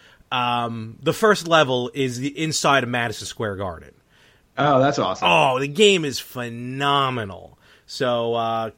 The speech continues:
Speaker 1: few years in the making, The Division two, this one takes place in Washington, D C, and if it's anything like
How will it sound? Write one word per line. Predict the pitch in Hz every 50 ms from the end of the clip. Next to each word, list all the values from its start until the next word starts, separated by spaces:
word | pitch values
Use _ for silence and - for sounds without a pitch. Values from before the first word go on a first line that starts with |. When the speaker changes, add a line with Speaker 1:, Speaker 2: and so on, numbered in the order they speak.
| _ _
Speaker 1:
few | - - - 202 220
years | 214 214 214 208 202 202 160
in | 202 202 202
the | 190
making, | 185 196 202 202 190 - 196 202 202 202 196 180
The | 156
Division | 139 160 147 185 190 165 143 165 165
two, | - - - 208 208 202
this | 170 165 -
one | 175 156
takes | - 170 151 -
place | - 165 156 147 -
in | 143 135
Washington, | 131 139 143 139 - - 139 - 143 135 127
D | 123 127 123
C, | 113 - - 175 175 175 175 170 - _ - - - - _ -
and | 143 135 131 127 120
if | 120 120
it's | 127 -
anything | 143 135 135 123 143 139 135
like | 131 131 131 131 127 - - - -